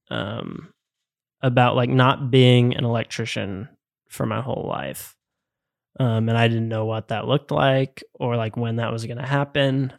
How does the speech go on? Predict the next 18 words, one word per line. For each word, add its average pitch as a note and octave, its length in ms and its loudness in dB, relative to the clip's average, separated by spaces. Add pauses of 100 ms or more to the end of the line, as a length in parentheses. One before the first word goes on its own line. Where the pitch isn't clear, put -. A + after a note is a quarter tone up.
(120)
Um, A#2+ 340 2
but A#2+ 120 2
I B2 120 4
just C3 420 4
knew C#3 480 6 (140)
that, B2 240 0
like, A#2+ 160 -4
ministry, B2 960 0 (520)
um, G#2+ 540 -4 (540)
was B2 200 4
gonna C#3+ 200 6
be C3 100 6
a B2 60 6
part B2 180 0
of A#2 60 -2
my A#2 100 -2
life A2+ 300 -4
someday. B1+ 600 -8